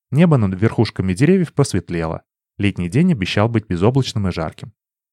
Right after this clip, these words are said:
Гримпиус молча уселся на ствол поваленного ветром дерева и расшнуровал ботинок. Поднял его, перевернул и потряс.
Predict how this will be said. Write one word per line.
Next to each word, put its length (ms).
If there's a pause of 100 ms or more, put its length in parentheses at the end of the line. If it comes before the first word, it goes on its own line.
(720)
Гримпиус 440
молча 320
уселся 440
на 80
ствол 260
поваленного 560
ветром 320
дерева 460
и 80
расшнуровал 560
ботинок. 480 (400)
Поднял 380
его, 140
перевернул 520
и 120
потряс. 480